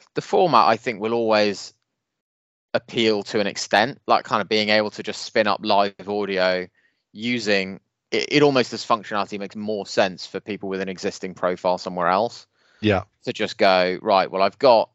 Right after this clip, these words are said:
Speaker 1: you know, for example, five thousand LinkedIn connections. If ten percent of those or one percent of those even just wanna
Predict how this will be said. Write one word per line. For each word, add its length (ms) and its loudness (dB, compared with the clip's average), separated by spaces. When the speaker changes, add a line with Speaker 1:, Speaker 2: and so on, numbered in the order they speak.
Speaker 1:
you 80 -10
know, 200 -8
for 120 -10
example, 320 -8
five 300 2
thousand 540 0
LinkedIn 340 -2
connections. 680 -4
If 360 0
ten 260 0
percent 320 -2
of 100 -6
those 560 -4
or 340 -14
one 240 2
percent 320 -2
of 80 -4
those 260 0
even 500 -6
just 220 -14
wanna 260 -6